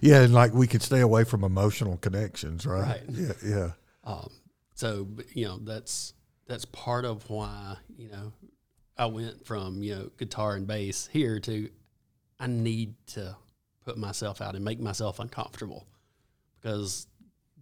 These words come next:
Speaker 2: a nightmare scenario for somebody like me is I'm on stage and I make a mistake.
Speaker 1: Mm.
Speaker 2: And, but it's okay if I do. And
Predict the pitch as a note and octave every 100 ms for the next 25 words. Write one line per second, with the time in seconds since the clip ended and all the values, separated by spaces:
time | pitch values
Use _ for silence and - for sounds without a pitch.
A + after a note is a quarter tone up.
0 | _ _ - _ - A2 A2+ A#2+ B2 A2+
1 | G2+ - B2+ A2+ A2 G#2+ G#2+ - A2+ A2+
2 | G#2+ G#2 G2+ G2 - G#2+ G#2 G2 F2+ G#2+
3 | G2+ G2 - - _ _ _ _ _ -
4 | A2+ A2+ G#2 F#2+ - A#2 G#2+ F#2+ F#2+ -
5 | G2 G2+ - - - - - - - -
6 | _ _ _ - G2+ G#2+ E2 D#2 _ _
7 | _ _ _ _ _ - A2 G2 F2+ G2
8 | G#2+ _ _ _ _ _ _ _ _ _
9 | _ C#3+ C3 C#3 B2 E3+ F3 A2+ G#2 -
10 | - _ _ _ _ _ - G#2 F#2+ G#2